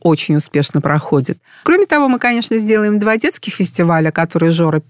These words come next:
первый провёл и организовал. Это «Играем джаз с Гороняном» в Гнесинке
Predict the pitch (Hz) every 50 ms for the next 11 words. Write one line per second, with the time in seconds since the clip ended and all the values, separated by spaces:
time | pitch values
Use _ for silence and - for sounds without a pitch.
0 | _ _ - 160 156 147 151 151 - 165 160 165 170 175 170 160 156 - - 160
1 | 160 156 156 156 160 160 160 156 156 160 156 151 151 143 147 147 - - - -
2 | - - - 165 160 151 - - 156 156 156 156 151 - - - 165 170 175 170
3 | 165 160 156 165 156 156 156 - - - 165 156 165 165 180 214 269 349 359 320
4 | 269 220 226 214 226 220 220 202 - - 202 196 190 - - 202 196